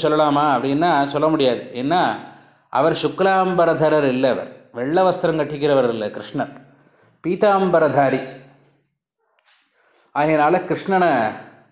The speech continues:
குறிக்கல அந்த ஸ்லோகம். அப்போ பிள்ளையாரை இங்கு எப்படி குறிக்கிறதுன்னு நாம் எப்படி சொல்றோம் அப்படின்னா,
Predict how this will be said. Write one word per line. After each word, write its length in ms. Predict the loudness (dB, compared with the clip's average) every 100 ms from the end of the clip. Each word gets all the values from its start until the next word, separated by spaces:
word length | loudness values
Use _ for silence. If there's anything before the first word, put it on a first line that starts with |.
| _ _ -6
குறிக்கல 420 | -4 0 2 2
அந்த 200 | 0 -2
ஸ்லோகம். 440 | -2 0 0 -2 -12 -20 -20 _ _ _ _ _ _ _ _ _ _ _ _ _
அப்போ 260 | -12 -2 0
பிள்ளையாரை 600 | 2 2 4 4 4 2
இங்கு 520 | 0 0 -2 -4 -6
எப்படி 400 | -8 -8 -2 -2
குறிக்கிறதுன்னு 340 | 0 0 2 0
நாம் 180 | 0 0
எப்படி 300 | 0 -2 0
சொல்றோம் 680 | 0 2 2 2 -2 -16 -20 -20 _ _ _ _ _ _
அப்படின்னா, 720 | -8 -6 -2 0 2 2 -2